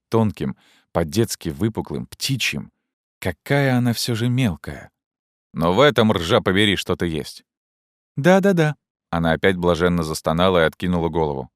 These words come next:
«Да». Осмелев, спустился к грудям, обхватывая одну из них губами, а вторую рукой. «Надо же!»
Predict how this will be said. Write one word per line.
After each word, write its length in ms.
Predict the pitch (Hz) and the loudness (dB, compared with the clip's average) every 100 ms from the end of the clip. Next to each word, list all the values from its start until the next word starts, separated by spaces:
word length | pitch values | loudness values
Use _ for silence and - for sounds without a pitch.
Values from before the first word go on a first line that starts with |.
| _ 98 | _ -4
«Да». 280 | 113 104 - _ _ _ _ _ _ _ _ - | -2 -2 -4 _ _ _ _ _ _ _ _ -4
Осмелев, 560 | 82 - 98 104 151 | -2 0 0 2 2
спустился 720 | - - 92 - 98 90 - 85 | 0 -8 -8 -6 -6 -4 -6 -6
к 120 | 76 | -8
грудям, 560 | 82 82 73 95 98 - _ _ | -6 -4 0 0 0 -8 _ _
обхватывая 720 | 82 - 82 87 82 80 82 | -2 -2 0 0 2 2 2
одну 420 | 78 82 76 87 85 | 2 0 0 -2 -2
из 140 | 76 | -2
них 180 | 80 73 | -6 -6
губами, 460 | 80 73 95 85 | -8 0 2 2
а 80 | 71 | -2
вторую 400 | - 80 78 78 | -4 -6 -4 -4
рукой. 480 | 78 73 - 57 - _ _ _ _ _ _ _ | -6 -8 -10 -12 -16 _ _ _ _ _ _ _
«Надо 360 | 82 104 143 127 | -2 0 2 0
же!» 240 | 76 | -4